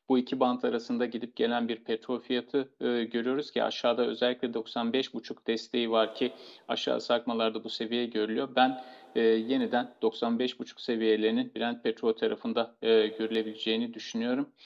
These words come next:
E, kısa vadede açıkçası dengeleri değiştirecek, e, bir, e, tablo şu anda gözükmüyor. Rusya-Ukrayna fiyatlamasına rağmen fiyatların yukarı gitmekte zorlandığını görüyoruz ki bunda tabii opec ülkelerinin,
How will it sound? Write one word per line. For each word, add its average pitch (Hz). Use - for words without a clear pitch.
E, 110
kısa 170
vadede 135
açıkçası -
dengeleri 127
değiştirecek, 127
e, 123
bir, 123
e, 120
tablo 127
şu -
anda 113
gözükmüyor. 110
Rusya-Ukrayna 135
fiyatlamasına 127
rağmen 120
fiyatların 120
yukarı 117
gitmekte 113
zorlandığını 113
görüyoruz 123
ki 107
bunda 117
tabii 120
opec 120
ülkelerinin, 113